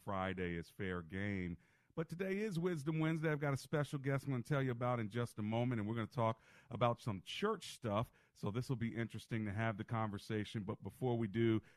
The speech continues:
let me welcome all of you in the D C, Maryland, uh, Virginia area. We cover all of the D M V, including parts of West Virginia and Pennsylvania as well.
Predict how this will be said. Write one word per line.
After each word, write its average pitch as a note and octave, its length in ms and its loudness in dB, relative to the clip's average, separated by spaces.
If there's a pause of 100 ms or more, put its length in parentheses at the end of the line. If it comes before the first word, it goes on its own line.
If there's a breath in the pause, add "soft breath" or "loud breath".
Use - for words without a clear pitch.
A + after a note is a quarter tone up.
(100 soft breath)
let A#2 100 -2
me A#2 80 2
welcome A2 420 2
all A#2 280 2
of G#2 120 -2
you G#2+ 200 2
in G2+ 120 0
the G2 60 -4
D G#2 240 -4
C, G#2+ 280 -4
Maryland, G2+ 720 0 (340 soft breath)
uh, F#2 160 -2
Virginia G2 680 0
area. C3 500 0
We A2+ 140 0
cover G2+ 360 -2
all A2 220 0
of F2+ 180 -4
the G2 60 -6
D G2+ 260 -2
M F#2+ 220 -4
V, F#2+ 220 0
including F2+ 680 -2
parts G2 380 -4
of F2 100 -8
West F#2+ 260 -4
Virginia F#2 440 -4
and E2+ 120 -6
Pennsylvania F#2 760 -4
as A2 420 -4
well. F#2 420 0